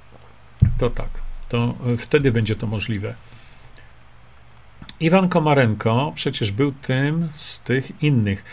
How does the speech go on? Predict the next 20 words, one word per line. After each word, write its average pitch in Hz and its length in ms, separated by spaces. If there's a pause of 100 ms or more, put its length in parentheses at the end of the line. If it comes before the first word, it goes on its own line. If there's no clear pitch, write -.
(280)
A 123 100
może 135 180
Komarenko 143 540
by 123 120
zaczął 123 320
śpiewać? 131 440
No, 180 80 (180)
no, 175 100 (100)
cokolwiek, - 640 (100)
nie? 127 140 (1600)
Ktokolwiek. 107 760 (1080)
E, 170 280
Jolanta, 190 440
może 214 280
Cejrowskiemu 185 640
nawet 170 380
nie 156 140
obiło 156 340
się 151 220
o 151 180